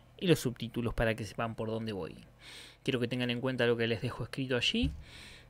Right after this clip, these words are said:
y veamos qué nos depara este capítulo. El anterior fue genial, me encantó el diseño de ese personaje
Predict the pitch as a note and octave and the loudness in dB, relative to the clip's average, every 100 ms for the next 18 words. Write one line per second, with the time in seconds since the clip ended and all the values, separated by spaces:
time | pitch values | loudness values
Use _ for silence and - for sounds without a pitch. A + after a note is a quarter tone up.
0 | - G#3+ G3+ G3 G3 F#3+ - - - - | 0 2 4 2 2 0 -2 -10 -20 -20
1 | - - _ _ - - E3 C#3+ C#3 - | -20 -20 _ _ -18 -2 8 10 10 4
2 | C#3 A#2+ B2 A2+ C#3 B2+ A#2+ - A#2 - | 0 2 0 4 6 6 6 4 2 2
3 | C3 B2+ D#3+ A2+ G#2 F#2 - - A#2+ A#2+ | 2 2 0 -2 -4 -4 -6 -4 -2 0
4 | D3+ D3+ D3+ C3+ C#3 C3 C#3 D#3 E3+ F3+ | 2 4 6 4 2 0 4 6 4 2
5 | - - - - - C#3+ C3 B2 A#2+ A2+ | -8 -14 -14 -16 -4 0 2 4 2 6
6 | C3 C3+ C3+ - B2+ A#2 - - B2 A#2+ | 8 8 8 6 4 2 0 -2 -2 0
7 | A#2 A#2+ - B2+ B2+ A#2+ - A#2 A2+ - | 2 2 2 0 2 0 0 -2 -4 -4
8 | B2+ A2+ A2 | -2 -2 -2